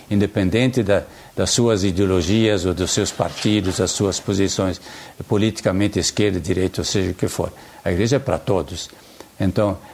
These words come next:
eh, nesse sentido, eh, a igreja acha que é um mal-entendido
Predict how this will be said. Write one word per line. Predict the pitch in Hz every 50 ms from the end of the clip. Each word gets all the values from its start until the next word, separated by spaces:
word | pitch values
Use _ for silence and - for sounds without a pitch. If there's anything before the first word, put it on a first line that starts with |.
| - - -
eh, | - 101 95 92 90
nesse | 98 117 127 117 -
sentido, | - 131 123 123 - 127 131 131 151 127 104 - - - - - - -
eh, | 110 101 98 95 92 90 90 90 90 90 92 95 95 95 92 - - - - -
a | - 104
igreja | 95 104 107 104 110 107
acha | 117 113 - - 120
que | -
é | 107
um | 107
mal-entendido | 104 98 110 120 127 127 123 147 147 139 110 104 123 127 113 82 80 85